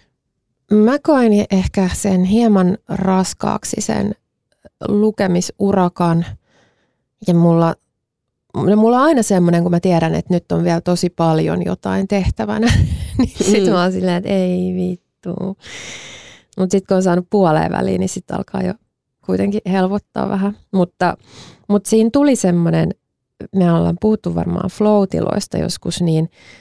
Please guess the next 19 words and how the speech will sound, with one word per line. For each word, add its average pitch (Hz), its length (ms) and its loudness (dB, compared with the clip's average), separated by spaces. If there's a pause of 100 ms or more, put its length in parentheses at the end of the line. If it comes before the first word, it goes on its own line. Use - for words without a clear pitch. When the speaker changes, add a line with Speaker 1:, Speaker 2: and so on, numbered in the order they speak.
(140)
Speaker 1:
mä 196 80 2
jopa 269 260 2
melkein 214 560 2
pääsin - 340 -4
sellaiseen, - 500 -8
kun 185 140 -6
mullahan 165 280 0
ei - 160 -6
sitä - 160 -14 (100)
ikinä - 300 -12
tuu - 140 -6
muuten. 185 540 -2 (400)
Mutta - 420 -2 (120)
tässä 196 320 -2
kun - 160 -6
istui 208 360 -2
siellä 156 380 0
yksinään - 500 -2
siinä 170 220 -4